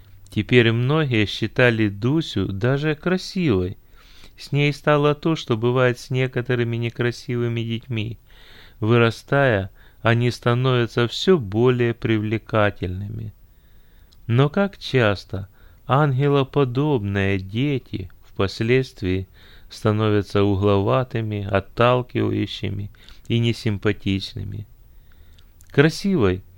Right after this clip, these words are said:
Дусю сделала любовь к мужу и к детям.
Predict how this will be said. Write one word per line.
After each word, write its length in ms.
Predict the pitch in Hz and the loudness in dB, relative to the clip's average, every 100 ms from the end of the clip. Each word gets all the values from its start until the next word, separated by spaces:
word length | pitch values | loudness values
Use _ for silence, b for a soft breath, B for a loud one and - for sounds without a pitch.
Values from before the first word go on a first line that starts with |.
| - - | -20 -10
Дусю 440 | 107 151 180 117 | -4 -2 -2 -2
сделала 560 | 101 98 135 135 123 120 | -4 0 2 4 4 2
любовь 560 | 120 123 110 110 98 - | 0 -2 0 2 0 -2
к 60 | |
мужу 520 | 127 139 147 98 95 - - - | -4 -2 -4 -6 -12 -16 -20 -10
и 100 | 98 | -8
к 140 | 92 | -4
детям. 480 | 95 107 104 - 101 | 0 2 2 -2 -4